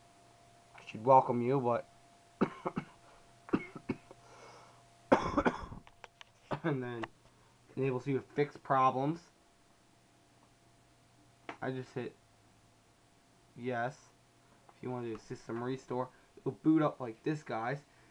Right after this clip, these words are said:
It'll be in safe mode, and then you can find whatever you need that's causing the virus. So you probably could go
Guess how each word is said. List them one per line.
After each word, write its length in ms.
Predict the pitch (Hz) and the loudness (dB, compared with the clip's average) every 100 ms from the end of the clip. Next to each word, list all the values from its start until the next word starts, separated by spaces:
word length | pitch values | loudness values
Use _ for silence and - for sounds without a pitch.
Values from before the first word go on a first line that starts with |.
| - | -16
It'll 140 | - 127 | -6 -4
be 100 | 127 | -2
in 100 | 120 | -4
safe 340 | - 147 147 | 2 2 2
mode, 200 | 127 123 | -2 -4
and 120 | 120 | -4
then 100 | 120 | -4
you 60 | 123 | -6
can 180 | - 110 - | -8 -10 2
find 340 | 135 135 123 | 2 4 0
whatever 440 | 120 - 139 131 135 | -6 -2 -2 0 -2
you 180 | 131 | -4
need 380 | 131 143 135 113 - - - | -4 -2 -4 -6 -12 -20 -20
that's 140 | - | -14
causing 380 | - 135 117 120 | -4 -2 -2 -4
the 60 | 117 | -4
virus. 520 | 135 139 120 101 - - - - - - - - - - | 0 2 0 -4 -14 -20 -20 -20 -20 -20 -20 -20 -20 -4
So 360 | 151 131 - - - - - - - - - - - - - - | 0 0 -2 -10 -18 -20 -20 -20 -20 -20 -20 -20 -20 -20 -20 -16
you 100 | 131 | -8
probably 460 | 156 147 151 139 147 | 4 6 6 4 -2
could 260 | 147 127 - | -2 -4 0
go 360 | 135 139 143 | 2 2 0